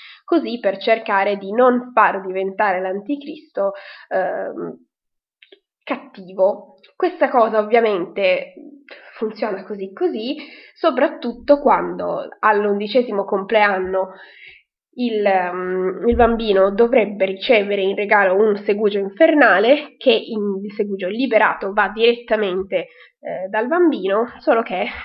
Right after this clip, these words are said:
mentre tengono d'occhio questo bambino, il segugio ovviamente non arriva, perché il bambino è quello sbagliato,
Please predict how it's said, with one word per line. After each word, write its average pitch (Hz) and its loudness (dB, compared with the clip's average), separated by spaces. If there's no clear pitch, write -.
mentre 240 2
tengono 196 2
d'occhio 208 -4
questo 190 -8
bambino, 220 -6
il 247 -8
segugio 202 -6
ovviamente 190 -10
non 185 -2
arriva, - -4
perché 208 -4
il 208 -2
bambino 196 2
è 190 -8
quello 190 -6
sbagliato, 175 -4